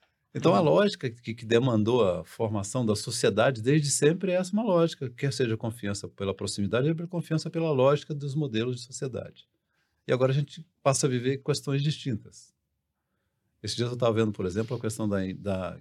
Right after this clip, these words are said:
Speaker 1: que, que eu tenho discutido bastante, que é a questão da intimidade artificial.
Speaker 2: Uhum.
Speaker 1: Que esse novo mundo traz não só a inteligência artificial, mas ele traz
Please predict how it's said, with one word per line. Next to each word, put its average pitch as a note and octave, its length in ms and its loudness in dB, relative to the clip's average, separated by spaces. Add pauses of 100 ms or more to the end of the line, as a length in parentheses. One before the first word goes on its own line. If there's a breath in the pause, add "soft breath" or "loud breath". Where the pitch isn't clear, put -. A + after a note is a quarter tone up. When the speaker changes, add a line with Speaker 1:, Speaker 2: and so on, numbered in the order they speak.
Speaker 1:
que, E2+ 320 -14
que - 100 -14
eu - 40 -8
tenho F2+ 200 -6
discutido - 400 -10
bastante, F2+ 440 -6
que - 40 -12
é G#2 40 -10
a - 20 -10
questão G2+ 380 -8
da F2+ 260 -2
intimidade A2+ 680 -2
artificial. - 800 -8
Speaker 2:
Uhum. E3+ 260 -4 (960)
Speaker 1:
Que - 60 -12
esse G2 160 -4
novo G2+ 300 0
mundo G#2 240 0
traz F#2+ 260 0
não C3 120 0
só G#2 160 -4
a F#2 40 -2
inteligência F2+ 540 -8
artificial, A#2+ 360 -8
mas D3 200 -2
ele E3 100 -4
traz C3 340 -4